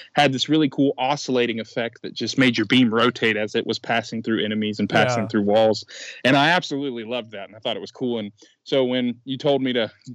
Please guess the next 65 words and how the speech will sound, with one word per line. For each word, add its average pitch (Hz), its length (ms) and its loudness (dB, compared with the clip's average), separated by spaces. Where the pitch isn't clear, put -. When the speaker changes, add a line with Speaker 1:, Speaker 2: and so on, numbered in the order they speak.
Speaker 1:
grab 139 260 2
some 131 160 -6
items 127 380 -4
to 123 100 -8
list, 113 280 -4
I - 20 -2
was 110 140 -4
like, 98 120 -8
"Oh, 113 240 4
that's 120 220 0
the 123 100 0
first 113 280 0
thing 110 140 0
that 110 100 -2
popped 113 240 2
into 107 100 0
my 104 140 0
head." 104 120 2
I 101 40 2
was 98 100 -2
like, 90 180 -8
"Most 113 360 6
definitely 107 340 2
the 95 100 -2
Wave 92 280 -4
Beam." - 180 -6
Speaker 2:
I 175 80 -12
wanna 262 180 -4
say 247 160 -2
it 208 80 -2
popped - 280 0
into 165 120 -6
my 139 180 -4
head 139 160 -4
as 117 120 -14
well, 127 260 -4
actually. 123 440 -8
The 123 100 -10
Wave 135 280 -6
Beam 127 240 -8
is 123 300 -6
actually, 120 480 -8
it 131 140 -14
is 156 120 -10
badass. 123 540 -4
And 127 100 -16
out 170 180 4
of 160 140 0
the 151 80 -2
different, 147 420 0
uh, 123 380 -4
elemental 127 540 -2
beams 117 280 -8
that - 140 -18
you 113 80 -10
get, 113 180 -6
I 107 120 -6
think 113 200 -16
it, 123 120 -12
it's - 160 -16
definitely 139 320 -6
one 123 100 -4
of 113 60 -6
my 117 160 -6
favorites, 113 600 -8